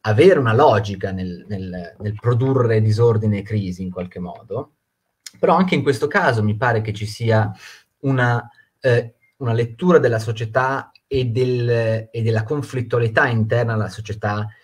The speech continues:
in termini non strutturati, non illogici, cioè i, gli in-, sostanzialmente la, il marginalismo e il neoliberismo, qualcuno l'aveva anche,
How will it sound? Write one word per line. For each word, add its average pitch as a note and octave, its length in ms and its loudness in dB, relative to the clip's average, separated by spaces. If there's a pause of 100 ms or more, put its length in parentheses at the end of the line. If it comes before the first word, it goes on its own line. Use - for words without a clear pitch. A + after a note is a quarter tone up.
(200)
in D#3 240 -2
termini B2 800 2 (300)
non E3 300 6
strutturati, A2 960 -4 (420)
non D3+ 360 2
illogici, G2 1080 2
cioè B2 180 2
i, A#2+ 380 -2
gli B2 220 -4
in-, C#3 220 0
sostanzialmente C3+ 760 -2
la, A2+ 220 0
il G#2 260 -8
marginalismo A#2+ 1000 2
e G#2 80 -4
il G#2 60 0
neoliberismo, A#2 680 4
qualcuno G#2+ 380 -2
l'aveva G2+ 320 -2
anche, G#2+ 300 -2